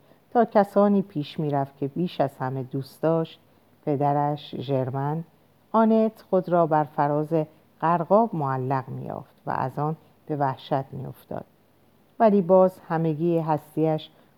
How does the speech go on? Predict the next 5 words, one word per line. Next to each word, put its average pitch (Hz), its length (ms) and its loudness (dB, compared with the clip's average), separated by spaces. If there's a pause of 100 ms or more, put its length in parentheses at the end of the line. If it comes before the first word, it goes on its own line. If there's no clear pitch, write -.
آنجا 190 360 2
درگیر 151 540 0
نبود. 135 360 -8 (220)
می‌توانست 147 760 -4
بگریزد. 117 640 -4